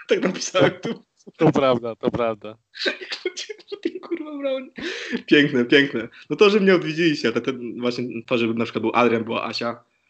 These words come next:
Speaker 1: było, było spoko. E, e, a, ludzie, którzy przyjęli mnie na Wigilię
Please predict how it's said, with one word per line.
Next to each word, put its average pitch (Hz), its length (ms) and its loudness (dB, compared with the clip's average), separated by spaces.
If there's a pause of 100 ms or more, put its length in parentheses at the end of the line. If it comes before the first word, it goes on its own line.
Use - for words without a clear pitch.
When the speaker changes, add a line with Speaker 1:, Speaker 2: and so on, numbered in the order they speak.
(240)
Speaker 1:
było, 123 360 4
było 113 220 0
spoko. 110 540 -10 (340)
E, 110 60 0 (2000)
e, 117 60 -6 (1160)
a, 113 280 0
ludzie, 151 260 4
którzy 139 240 -2
przyjęli 139 300 0
mnie 127 400 -2
na 117 180 -2
Wigilię 113 480 -2